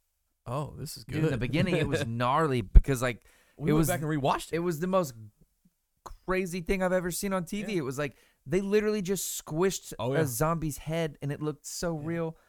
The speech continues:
Speaker 2: And it, the storyline was cool. It was awesome in the beginning.
Speaker 1: So that's, that's what Game of Thrones does well,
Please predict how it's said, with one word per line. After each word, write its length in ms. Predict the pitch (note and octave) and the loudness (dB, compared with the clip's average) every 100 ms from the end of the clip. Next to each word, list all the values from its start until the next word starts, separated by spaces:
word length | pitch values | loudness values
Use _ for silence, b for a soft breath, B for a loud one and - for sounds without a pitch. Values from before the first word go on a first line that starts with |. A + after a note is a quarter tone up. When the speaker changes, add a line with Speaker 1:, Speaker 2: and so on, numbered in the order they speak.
| b b _ | b b _
Speaker 2:
And 320 | C#3+ D3 C#3 - _ _ - | -4 -4 -6 -12 _ _ -6
it, 200 | D#3 D3+ | -6 -6
the 160 | D#3 D3 | -6 -6
storyline 440 | - G3+ A3 A3+ | -2 0 2 0
was 100 | G#3+ - | -4 -6
cool. 420 | - A3 G#3+ G#3+ | -2 0 2 2
It 80 | G3+ | 2
was 160 | G#3 | 2
awesome 380 | G3+ G3 B3+ E3+ | 2 2 0 -2
in 60 | B2+ | -2
the 60 | A2+ | -2
beginning. 480 | G#2 G#2 F#2+ F2 - _ | -2 -2 -4 -6 -10 _
Speaker 1:
So 360 | - C3 A2+ - | -4 -4 -4 -8
that's, 500 | - C#3 - - - _ _ _ _ _ - | -6 -6 -6 -8 -10 _ _ _ _ _ -10
that's 180 | C3+ D#3 | -4 0
what 100 | D#3+ | 2
Game 140 | C#3 B2+ | 2 2
of 80 | |
Thrones 240 | A2+ A2+ A2 | 0 -2 -4
does 220 | F#2 A2+ | -8 -10
well, 360 | A2 F#2 - | -8 -8 -8